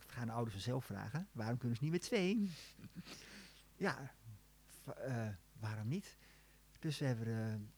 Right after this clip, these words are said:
er was ook een congres, eh, over, ja,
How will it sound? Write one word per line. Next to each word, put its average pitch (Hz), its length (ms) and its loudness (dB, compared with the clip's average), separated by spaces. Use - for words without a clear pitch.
er 120 60 -8
was 123 200 -4
ook 110 100 -2
een 107 80 2
congres, 143 560 -4
eh, 113 220 -4
over, 110 440 -2
ja, 120 200 -2